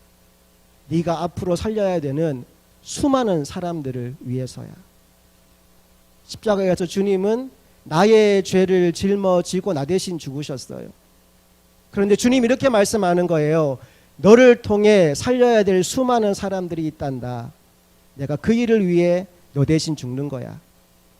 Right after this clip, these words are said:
너 하나 살리려고 하는 게 아니라 네가 앞으로 살려야 될 수많은 사람들을 위해서야."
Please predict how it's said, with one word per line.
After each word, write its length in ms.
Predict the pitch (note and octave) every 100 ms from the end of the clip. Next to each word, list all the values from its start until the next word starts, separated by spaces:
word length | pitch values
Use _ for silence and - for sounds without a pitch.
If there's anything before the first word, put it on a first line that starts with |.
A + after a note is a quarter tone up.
| _ _ _
너 100 | D#3+
하나 260 | E3 F#3 G3
살리려고 520 | A3 B3+ A#3+ A3 G3+
하는 260 | G3+ G3+ G3+
게 100 | F#3
아니라 560 | D#3+ D3+ D3 D#3+ D3+ - _ _
네가 480 | C3 F3 E3+ E3 F3+
앞으로 360 | F#3+ - F#3 F3+
살려야 420 | A3 G#3+ G3+ F#3
될 160 | F#3
수많은 500 | F3+ - C#4 C4+ A3+
사람들을 640 | G#3 G#3 G3 F3+ D#3+ E3 B2+
위해서야." 420 | C3 B2+ -